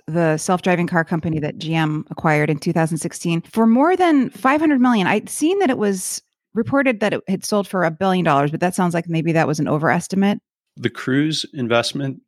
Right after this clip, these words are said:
Speaker 2: that my partners Jeff and Kate made, I can't tell you specifically what the acquisition price was, but it was pretty good. That being said, if you've read the Cruise news lately, the valuation of Cruise now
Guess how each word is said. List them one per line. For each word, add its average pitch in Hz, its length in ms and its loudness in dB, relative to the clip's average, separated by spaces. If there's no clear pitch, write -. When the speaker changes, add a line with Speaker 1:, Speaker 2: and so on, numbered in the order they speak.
Speaker 2:
that 110 260 0
my 107 120 -2
partners 113 460 0
Jeff - 280 -2
and 107 100 -2
Kate 113 260 0
made, 101 380 -4
I 117 80 0
can't 139 360 -2
tell 123 180 0
you 117 260 2
specifically 110 680 -2
what 101 240 -4
the 104 120 0
acquisition 101 500 -4
price - 320 -4
was, 110 300 -2
but - 360 -2
it - 80 0
was 113 160 2
pretty 127 240 0
good. 110 400 0
That 120 240 -2
being 110 160 0
said, 113 400 0
if - 200 -8
you've 98 200 -8
read 107 180 0
the 110 80 -2
Cruise 104 460 -4
news 104 260 0
lately, 104 500 -2
the 110 80 2
valuation 104 500 2
of 95 80 -6
Cruise 98 480 -4
now 95 320 -4